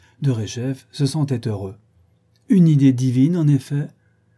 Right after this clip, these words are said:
Et maintenant, ma douce Catherine, nos ennuis sont finis. Vous êtes honorablement dégagée, et nous ferons la partie la plus délicieuse.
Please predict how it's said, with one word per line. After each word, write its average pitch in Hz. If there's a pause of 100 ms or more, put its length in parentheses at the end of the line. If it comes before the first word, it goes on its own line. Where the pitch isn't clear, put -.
(200)
Et 135
maintenant, 117
ma 113
douce 113
Catherine, 113 (220)
nos 147
ennuis 131
sont -
finis. 156 (640)
Vous 139
êtes 139
honorablement 156
dégagée, 127 (180)
et 214
nous 170
ferons 190
la 160
partie 151
la 139
plus 123
délicieuse. 113